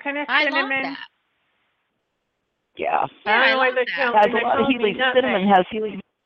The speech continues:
Speaker 3: Yeah, cinnamon, cinnamon has healing properties,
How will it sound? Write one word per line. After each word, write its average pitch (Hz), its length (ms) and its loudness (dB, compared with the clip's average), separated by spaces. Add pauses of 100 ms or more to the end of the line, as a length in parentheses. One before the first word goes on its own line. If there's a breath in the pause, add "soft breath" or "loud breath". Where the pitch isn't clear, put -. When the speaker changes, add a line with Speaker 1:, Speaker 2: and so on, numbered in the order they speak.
(120)
Speaker 3:
Yeah, 208 160 0 (100)
cinnamon, 277 360 0 (100)
cinnamon 151 300 -6
has 233 240 0
healing 120 320 -4
properties, - 500 -2